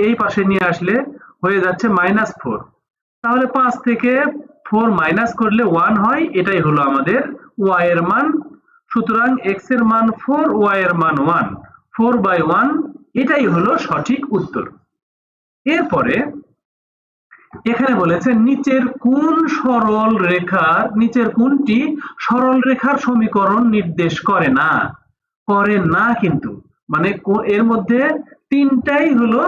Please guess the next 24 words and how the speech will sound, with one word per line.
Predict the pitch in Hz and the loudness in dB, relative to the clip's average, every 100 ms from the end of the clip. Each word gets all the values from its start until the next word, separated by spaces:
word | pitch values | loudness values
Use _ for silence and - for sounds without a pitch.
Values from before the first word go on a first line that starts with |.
| 370 - - | -2 -8 -16
সরল | - 254 247 233 | -4 0 2 2
রেখার | 220 226 233 | 0 0 0
সমীকরণ | 233 214 214 202 190 | 0 0 2 2 2
নির্দেশ | 180 170 147 139 | 0 0 -2 -2
করে, | - 110 - - _ _ - - | -2 -2 -4 -8 _ _ -10 -4
আর | 170 175 170 | 0 0 0
যে | 175 220 | 0 0
কোনো | 262 269 - 240 | 2 0 0 -2
একটা | 254 254 - 226 | -2 -4 -2 0
হবে | 180 185 190 226 | 2 2 0 0
সেটা, | 175 160 220 320 - - _ _ - | -2 -2 0 -2 -4 -12 _ _ -2
আহ, | 170 165 | 0 0
সেটাই | 226 311 269 | 0 2 2
হবে | 220 208 214 214 - - | 2 2 2 0 -4 -16
সরল | - 226 214 | -4 0 2
রেখার | 202 202 208 208 - | 2 2 0 0 -2
সমীকরণ | 220 208 190 196 190 | 0 0 2 2 2
নির্দেশ | 190 175 170 | 2 0 -4
করে | - 208 170 | 0 0 2
না, | 175 254 | 0 -2
সেটাই | - 196 220 208 | -2 -2 0 0
হবে | 185 180 | 0 0
সঠিক | 175 170 170 185 - - | 0 -2 -2 -2 -4 -4
উত্তর। | 247 - - | -4 -2 -2